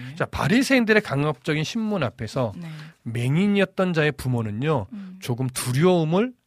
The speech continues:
Speaker 1: 가졌던 것으로 여겨져요.
Speaker 2: 네.
Speaker 1: 그래서 하나만 대답합니다.
Speaker 2: 네.
Speaker 1: 이 사람이 자신의 아들이라는 사실,
Speaker 2: 음.
Speaker 1: 그리고 맹인으로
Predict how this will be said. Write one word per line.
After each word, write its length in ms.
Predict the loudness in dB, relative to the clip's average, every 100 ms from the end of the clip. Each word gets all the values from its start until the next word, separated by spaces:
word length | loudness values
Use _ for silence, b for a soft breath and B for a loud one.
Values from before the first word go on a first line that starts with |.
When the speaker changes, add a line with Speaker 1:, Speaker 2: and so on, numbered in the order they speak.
| _
Speaker 1:
가졌던 500 | -6 -4 -2 -2 -2
것으로 320 | -4 -4 -6
여겨져요. 360 | -6 -12 -18 -20 -18
Speaker 2:
네. 240 | -18 -18 -12
Speaker 1:
그래서 380 | -8 2 2 2 b
하나만 480 | -12 -6 0 4 4
대답합니다. 640 | 4 2 0 -6 -8 -14 _
Speaker 2:
네. 220 | -18 -18 -20 b b b b
Speaker 1:
이 180 | -4 -2
사람이 600 | 2 4 2 2 -2 -4 _ _ _
자신의 560 | -10 -6 -2 -2 -2 -6
아들이라는 680 | -2 2 4 4 6 4 2
사실, 320 | -2 -8 -12 -12
Speaker 2:
음. 320 | -14 -12 -16 -14
Speaker 1:
그리고 220 | -2 2 2
맹인으로 800 | 4 4 6 6 6 6 4